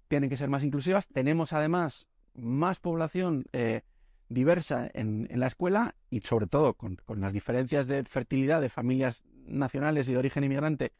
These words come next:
más población de origen inmigrante, y hay que ir incorporando a las, en la escuela concertada y, por tanto, no se puede percibir como un servicio semipúblico o semiprivado. Es decir,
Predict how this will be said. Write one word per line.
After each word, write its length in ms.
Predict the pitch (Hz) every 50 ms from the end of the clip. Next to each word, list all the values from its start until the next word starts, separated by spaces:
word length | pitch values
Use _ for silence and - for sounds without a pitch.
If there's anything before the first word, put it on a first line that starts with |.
| _ _ _ _ -
más 240 | - 120 131 151 156
población 500 | - - 151 156 151 143 165 160 151 - -
de 120 | - 117
origen 320 | 104 110 135 - - 147 143
inmigrante, 500 | 147 151 151 156 165 165 165 156 202 220 _ _ _ _ _ _ _
y 140 | - 113 113
hay 120 | 113 131 -
que 100 | - 160
ir 40 |
incorporando 680 | 170 151 131 - 131 117 - - 120 143 214 269 240 147
a 20 |
las, 200 | 120 120 - -
en 160 | - - 123
la 60 | 123
escuela 240 | 123 - - 135 127
concertada 380 | 139 139 139 143 160 190 226 -
y, 120 | - - 120
por 160 | - 127 120
tanto, 220 | 135 170 190 190 - _ _ _ _
no 140 | - 151 165
se 140 | - 208 175
puede 260 | - 185 180 170 151
percibir 540 | 123 151 139 131 - 147 143 160 185 170 -
como 260 | - 135 123 127 135
un 80 | 147
servicio 440 | 147 - 160 151 156 160 - 180 165
semipúblico 800 | 151 - - 135 127 127 113 - 156 165 160 160 156 156 - 143
o 60 | 139
semiprivado. 520 | 123 147 135 131 - - 143 - 131 233 185
Es 60 | 135
decir, 260 | 120 - - 127 -